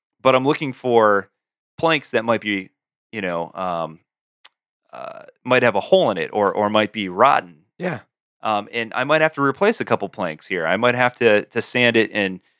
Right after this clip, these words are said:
Speaker 1: and repaint it at some point or replace a screw or a nail or something like that. And so for me,
Speaker 2: Mm.
Speaker 1: it was never about, like, "Well, we need a new boat." You know, it was always about, like, how can we, how can we fix up and repair the spots where the leaks are?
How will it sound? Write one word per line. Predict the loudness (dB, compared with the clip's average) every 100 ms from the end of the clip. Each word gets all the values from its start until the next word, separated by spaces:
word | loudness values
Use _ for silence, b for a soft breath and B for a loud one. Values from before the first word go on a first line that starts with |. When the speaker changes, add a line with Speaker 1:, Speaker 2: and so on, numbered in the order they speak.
| _ -6
Speaker 1:
and | -4 -2
repaint | -2 0 0 0
it | -2 -4 -6
at | -6
some | -6 -8
point | -8 -12 -12 -6
or | -2
replace | -2 2 0 0
a |
screw | -8 -8 -2
or | 0 0
a |
nail | -2 -6 -6
or |
something | -10 -16 -16
like | -16 -6
that. | -6 -6 -8
And | -4 -4 -4
so | 0 -2
for | 0 -2
me, | 2
Speaker 2:
Mm. | 2
Speaker 1:
it |
was | 2 2
never | 2 4 2
about, | 2 2 2 0
like, | -6 -8 _ _ _ _ _ 4
"Well, | 4 4
we | -4
need | -2 0
a |
new | 2 2
boat." | 4 6 6 2 _ -12
You | -6
know, | -2 -2
it | -4 -6
was | -6 -2
always | -2 -2
about, | -4 2 2 2
like, | -2 -8 _
how | -2 0
can | 0 -2 -2
we, | 0 -2 -6 _ _ _ _ _ _
how | -2 -2
can | -2
we | -8
fix | -4 -4 -2 0
up | 2 0 _ -12
and | -8 -8
repair | -8 -2 2 2 2 -2 _ _ _ _
the | -12
spots | -4 4 4 4 -2
where | -6
the | -6
leaks | -8 -8 -4
are? | -4 -4